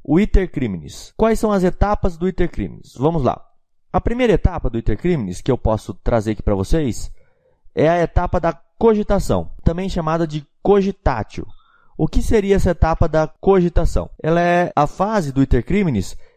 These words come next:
que se passa na mente do agente, tá? Vai passar dentro da cabeça do agente. É o que ele tá imaginando fazer. Ou seja, pessoal, é onde o agente vai definir a infração penal que deseja praticar, antecipando mentalmente o resultado que ele vai buscar alcançar aqui.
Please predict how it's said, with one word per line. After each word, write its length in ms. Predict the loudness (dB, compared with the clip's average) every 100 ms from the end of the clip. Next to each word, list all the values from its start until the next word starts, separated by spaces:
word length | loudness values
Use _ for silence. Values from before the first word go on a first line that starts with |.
| -12 0
que 120 | 2
se 180 | 4 0
passa 480 | 2 0 2 0 0
na 100 | 0
mente 300 | 0 0 2
do 80 |
agente, 540 | 0 2 -2 -2 -6 -8 -12 -16 -4
tá? 180 | -2 0
Vai 120 | -2
passar 320 | 0 0 -2
dentro 480 | -4 -2 -2 -2 -4
da 120 | -2
cabeça 400 | -2 0 2 2
do 60 | 2
agente. 500 | 2 0 -2 -4 -6 -12 -16 0
É 140 | 0
o 80 | 2
que 140 | -2
ele 100 | -2
tá 220 | -2 -2 -4
imaginando 720 | -8 -2 0 2 2 2 2
fazer. 440 | 2 2 4 0 -2 -8
Ou 200 | 2 2
seja, 340 | 4 2 2 2
pessoal, 560 | -2 2 2 2 -4 -2
é 120 | 0
onde 300 | 2 0 2
o 60 | 2
agente 300 | 4 0 2
vai 140 | 0
definir 580 | 2 0 0 -4 -2 0
a 40 |
infração 400 | 2 2 2 2
penal 300 | 0 0 0
que 80 | -2
deseja 300 | 0 0 0
praticar, 580 | 0 -2 -2 0 0 0 0
antecipando 680 | 2 2 2 2 0 0
mentalmente 640 | 0 2 2 2 0 -2 2
o 40 |
resultado 580 | 2 2 2 0 -2 -4
que 80 | -4
ele 100 | -2
vai 160 | 0 0
buscar 340 | 0 0 2
alcançar 380 | 2 2 4 2
aqui. 280 | 2 -4